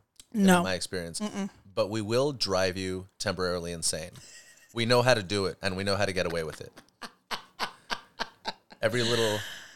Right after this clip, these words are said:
Speaker 2: nuance of, like, we
Speaker 1: Yes.
Speaker 2: know that place, you know,
Speaker 1: Yes.
Speaker 2: like
Speaker 1: Yes. My favorite is
Speaker 2: Yeah.
Speaker 1: when people ask you, like, they'll, they'll say something to you, like, condescending or smart, and instead of, like,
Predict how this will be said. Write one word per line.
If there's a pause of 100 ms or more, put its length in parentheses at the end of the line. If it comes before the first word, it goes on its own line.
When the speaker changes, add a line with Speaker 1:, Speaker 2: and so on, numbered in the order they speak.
(140)
Speaker 2:
nuance
of,
like,
we
Speaker 1:
Yes.
Speaker 2:
know
that
place,
you
know,
Speaker 1:
Yes.
Speaker 2:
like (220)
Speaker 1:
Yes. (460)
My
favorite
is
Speaker 2:
Yeah.
Speaker 1:
when
people
ask
you,
like, (120)
they'll, (140)
they'll
say
something
to
you,
like, (240)
condescending
or
smart,
and (260)
instead
of,
like,